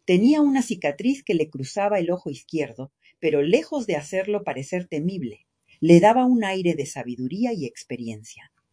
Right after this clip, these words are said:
Su sable de luz era de color verde esmeralda y lo manejaba con una gracia que parecía imposible. "Un sable de luz no es un arma", me explicó en nuestra primera lección.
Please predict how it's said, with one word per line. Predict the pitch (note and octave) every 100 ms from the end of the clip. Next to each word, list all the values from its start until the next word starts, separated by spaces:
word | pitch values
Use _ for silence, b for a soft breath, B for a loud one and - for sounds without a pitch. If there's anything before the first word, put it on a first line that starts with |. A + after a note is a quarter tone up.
| _
Su | - A3
sable | F#3 B3+ A#3+ G#3+
de | E3 D#3+
luz | G#3+ G#3+
era | F3+
de | E3 D#3+
color | D3 C#3+ D3+
verde | D#3 D3+ D3+
esmeralda | D3 C#3 F#3 E3 A#2+ G#2 B B B
y | A3
lo | A3
manejaba | G#3+ G#3 C#4 C#4 A3
con | D3+ C#3
una | D3 C3
gracia | D#3 F#3+ - E3
que | D#3
parecía | - A#2+ B2 D3 C3
imposible. | C3+ A2+ - B2+ G#2+ G2+ - _ _ _ _ _
"Un | B3+ C#4
sable | B3 A#3+ A#3 A3+
de | D#3+ C#3
luz | D#3+ G#3
no | E3+ D#3+
es | E3
un | D#3+
arma", | F#3+ F#3 C#3+ E3 _ _ -
me | F3
explicó | F3 - _ F3 D#3+ D#3+ A#3
en | A3+
nuestra | F3+ D#3+ C#3 C3
primera | B2+ C3 D#3+ C3
lección. | A#2 - - A2 A2